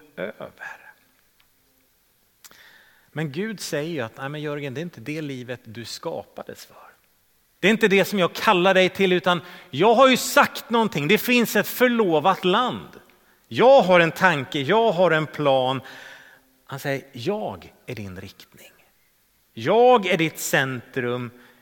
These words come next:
Jag är din slutdestination och jag är din väg." Han har en plan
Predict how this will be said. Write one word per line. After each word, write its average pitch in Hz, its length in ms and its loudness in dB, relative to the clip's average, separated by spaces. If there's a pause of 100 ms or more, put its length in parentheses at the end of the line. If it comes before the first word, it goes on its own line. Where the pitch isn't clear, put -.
(140)
Jag 196 440 0
är 196 80 2
din 170 220 0
slutdestination 143 1600 -6
och 147 200 -8
jag 147 360 -2
är 135 100 -6
din 139 280 -8
väg." - 500 -10 (1400)
Han 156 160 -10
har 170 120 -6
en 165 100 -6
plan 202 540 -6